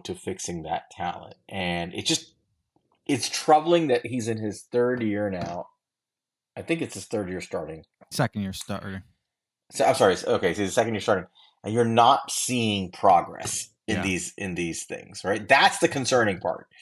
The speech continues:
Speaker 1: Right? You're not seeing these things. He's, the same mistakes he was making in the beginning of last year, he's still doing that now. Um, now, to be fair to Quinn Ewers,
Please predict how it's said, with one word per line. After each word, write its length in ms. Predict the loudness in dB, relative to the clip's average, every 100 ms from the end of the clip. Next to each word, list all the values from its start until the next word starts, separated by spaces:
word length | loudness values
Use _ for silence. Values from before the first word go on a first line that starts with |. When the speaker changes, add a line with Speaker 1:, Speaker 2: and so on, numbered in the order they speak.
| -20 -20 _
Speaker 1:
Right? 160 | -4 -2
You're 160 | 0 4
not 240 | 6 4
seeing 240 | 2 -2
these 160 | -2 -2
things. 180 | -4 -4 0
He's, 200 | 0 0 -2
the 100 | -4
same 280 | 4 4 4
mistakes 340 | 0 0 0
he 80 | -2
was 120 | -4
making 240 | -2 -2 -2
in 60 |
the 60 | -6
beginning 500 | -6 -4 -2 -4 -6
of 100 | -4
last 400 | -2 0 0 -2
year, 100 | -6
he's 160 | -8 -10
still 280 | -10 -10 -4
doing 300 | -2 -2 4
that 240 | 4 4
now. 360 | 0 -2 -2 -2 _ -20 -20 _ _ _ 0
Um, 340 | 4 4 0 -8 _ _ _ _ _ _ _ _ -4
now, 140 | -2
to 120 | 0
be 100 | 2
fair 200 | 4 6
to 80 | 4
Quinn 240 | 2 0 0
Ewers, 540 | 0 2 0 -4